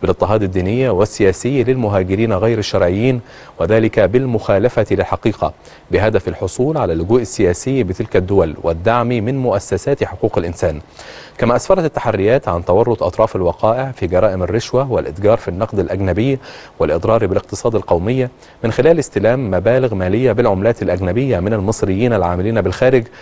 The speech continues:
والاحتفاظ بها في حسابات خاصة وتسليم ما يعادل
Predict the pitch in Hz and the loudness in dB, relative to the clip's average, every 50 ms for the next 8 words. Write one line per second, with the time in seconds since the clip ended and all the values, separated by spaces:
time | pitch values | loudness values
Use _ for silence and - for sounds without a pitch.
0 | - - - - - 80 82 - - 92 - - 117 101 101 95 120 117 110 92 | -20 -20 -20 -12 -6 -4 -4 -4 -2 -2 0 0 0 2 2 2 2 2 2 2
1 | - 131 - - 110 - 110 98 117 117 - 110 95 - - 135 131 - - 143 | 2 0 -4 -4 -4 -4 -2 0 0 0 -2 -4 -4 0 0 0 0 2 2 2
2 | 139 - - - 107 110 - 113 101 - - - 127 147 147 135 123 123 131 131 | 2 2 2 0 -2 0 0 0 -2 -4 -4 -2 -2 0 0 0 2 2 4 6
3 | 123 104 98 113 143 151 143 131 147 143 143 147 | 6 6 4 4 2 2 2 2 2 0 0 -2